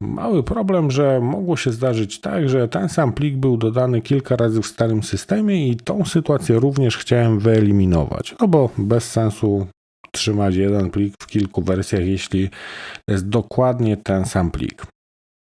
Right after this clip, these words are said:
I tutaj zastosowałem taki mechanizm jak liczenie sumy M D pięć, sumy kontrolnej, z zawartości tego pliku. Czyli krótko mówiąc, jeśli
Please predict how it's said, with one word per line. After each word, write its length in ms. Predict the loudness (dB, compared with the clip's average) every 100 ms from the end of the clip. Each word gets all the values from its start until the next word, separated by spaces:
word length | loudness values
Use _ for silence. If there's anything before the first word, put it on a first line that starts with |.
| _ -10 -4
I 80 | 0
tutaj 340 | 0 2 2
zastosowałem 840 | 2 -2 -2 -4 0 0 2 0
taki 320 | -2 -4 0 0
mechanizm 640 | 2 0 0 0 0 -2
jak 320 | -2 -2 0
liczenie 560 | 2 0 0 0 0 -2
sumy 520 | -2 -2 0 0 -2
M 220 | 0 2
D 120 | 2 0
pięć, 600 | 2 2 4 2 0 0 2
sumy 300 | 2 2 2
kontrolnej, 800 | 2 0 2 2 4 4 4 2 -2 -12 -18 -18 -20 -10 -4 -2
z 80 | -2
zawartości 840 | 0 0 2 0 2 0 -2 -4
tego 260 | 0 0 0
pliku. 520 | -2 -4 -2 -4 -4
Czyli 300 | -4 -2 -2
krótko 380 | -2 -2 0 2
mówiąc, 500 | 2 2 2 0 0
jeśli 540 | 0 0 0 0 0